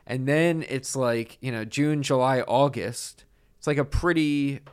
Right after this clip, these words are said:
pretty long time. I feel like we could, they could sprinkle a little bit, you know, somewhere in there. It doesn't have to be anything super exciting. It could just be some refreshes, but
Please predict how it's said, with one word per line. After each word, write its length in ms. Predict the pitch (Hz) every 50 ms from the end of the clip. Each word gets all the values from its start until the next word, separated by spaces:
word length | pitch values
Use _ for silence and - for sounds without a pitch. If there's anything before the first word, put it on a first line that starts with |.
| -
pretty 260 | - - 202 202 180 160
long 420 | 139 127 131 131 135 131 127 120
time. 440 | - - - 139 139 139 127 113 110
I 60 | 120
feel 160 | - - 175
like 120 | 170 151 135
we 120 | 147 139
could, 280 | 143 160 135 127 120 - - - - _
they 100 | - 175
could 140 | 175 196 165
sprinkle 540 | - - - - 190 190 185 - 175 156 147
a 60 | 139
little 280 | 139 147 151 156 156 147
bit, 300 | - 123 123 123 120 - -
you 100 | 123 117
know, 260 | 113 107 107 107 110 - - _ _ _
somewhere 460 | - - - - 143 160 165 160 139 117
in 240 | - - 117 110
there. 240 | 107 107 107 117 131 -
It 120 | - -
doesn't 200 | 185 185 160 175
have 120 | 170 -
to 60 | - 147
be 120 | 143 143
anything 300 | 139 135 131 135 135 117
super 380 | - - - 131 139 - 175 165
exciting. 460 | 151 - - - 104 95 110 113 117
It 80 | 117
could 140 | - - 131
just 180 | 117 127 113 113
be 120 | 127 123
some 220 | - - 131 113 107
refreshes, 640 | 110 110 113 - 120 95 110 - - 147 151 151 -
but 280 | - 123 127 - -